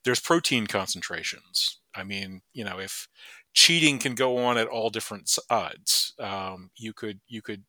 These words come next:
treat your cows in such a way that their milk got waterier. And if they were judging the milk simply on volume,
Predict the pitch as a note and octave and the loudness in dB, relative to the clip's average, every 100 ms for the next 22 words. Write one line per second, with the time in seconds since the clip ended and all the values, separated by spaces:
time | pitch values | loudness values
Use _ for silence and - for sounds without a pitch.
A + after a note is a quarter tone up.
0 | _ - - - D#3 D3+ C#3 A#2+ B2+ A#2+ | _ -20 -8 0 2 2 0 2 4 4
1 | A#2 G#2 - A2 A2+ G#2 A2 G2+ G2 G#2 | 4 0 0 0 -4 -2 -2 -2 -6 -6
2 | G2+ F#2+ G#2 A#2 A#2+ - G2+ G2+ G2 G#2+ | -6 -6 -4 -4 -2 -4 -6 -6 -6 -4
3 | A2+ G#2+ D#2 D#2+ G2 - - - - G#2+ | -2 -4 -6 -12 -14 -16 -18 -8 2 4
4 | G#2+ G#2 G2 - - G#2+ - - A2 A2 | 4 2 0 -6 -6 -8 -8 -6 -6 -6
5 | A#2 A#2 G2 B2 A2 A2 G#2+ A2+ G2+ - | -6 -4 4 4 4 -4 -4 -4 -2 -2
6 | A2 A2 F#2 F#2+ - A#2+ C3 G#2 F2+ F2+ | -2 -6 -8 -8 -4 0 0 -2 -8 -14